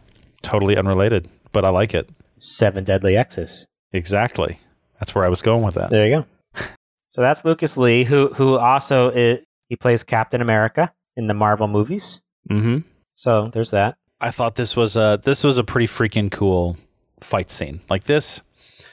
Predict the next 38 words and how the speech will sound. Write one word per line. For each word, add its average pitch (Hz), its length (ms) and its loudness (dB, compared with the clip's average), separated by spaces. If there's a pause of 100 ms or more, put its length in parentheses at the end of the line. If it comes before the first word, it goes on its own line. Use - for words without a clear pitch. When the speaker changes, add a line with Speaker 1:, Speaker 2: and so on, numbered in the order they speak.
(540)
Speaker 1:
again, 151 320 0 (100)
over 147 220 2
the 147 80 2
top 135 260 0
fight 139 280 -2
scene. 151 260 -2 (1200)
And, 113 540 2
uh, 101 580 2 (720)
I, 123 60 0
I 98 80 0
like 127 140 0
the 127 100 -2
fact 127 180 -2
that 113 100 -12
they 131 60 0
use 113 180 2
stunt - 320 0
doubles 127 440 0 (640)
to - 100 0
kinda 123 220 2
handle 113 300 2
some 113 220 -2
of 107 60 0
the 101 80 0
fighting 110 320 0
there. 120 240 0 (160)
Although 110 200 2
I 117 40 2
didn't 135 220 -2
count 117 320 -2
the 110 100 -4
stunt 120 340 -2
doubles. 120 280 -2
Speaker 2:
There 131 120 2
were 120 120 2
seven 110 340 0
of 95 100 -4
'em. 101 160 -8